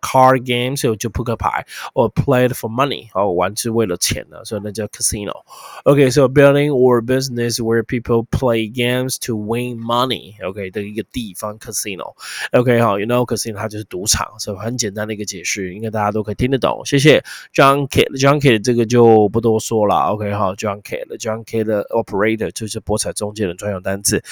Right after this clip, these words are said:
So gamble, okay, so gambling，我们就查gamble。So let's mean gambling. What's the name? Gamble. Gamble 是verb. So what's the mean gambling? Gambling is a mean, it is an activity that of betting money, B E T, bet, 打赌，betting money，赌钱嘛。For example, in a game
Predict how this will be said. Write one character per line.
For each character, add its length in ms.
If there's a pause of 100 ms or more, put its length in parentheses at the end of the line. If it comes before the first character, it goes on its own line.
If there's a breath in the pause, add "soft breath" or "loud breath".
(220 loud breath)
So 360
gamble, 880
okay, 220
so 260
gambling， 640
我 200
们 100
就 60
查 240
gamble。 480
So 300
let's 280
mean 160
gambling. 420
What's 180
the 120
name? 100
Gamble. 440
Gamble 300
是 140 (140)
verb. 260 (260 loud breath)
So 160
what's 260
the 80
mean 220
gambling? 500
Gambling 320
is 80
a 80
mean, 360
it 140
is 160 (160)
an 520 (100)
activity 640 (400 loud breath)
that 320
of 200 (120)
betting 560
money, 280
B 100
E 200
T, 200
bet, 240
打 180
赌， 140
betting 300
money， 260
赌 160
钱 340
嘛。 120
For 200
example, 460
in 200
a 80
game 400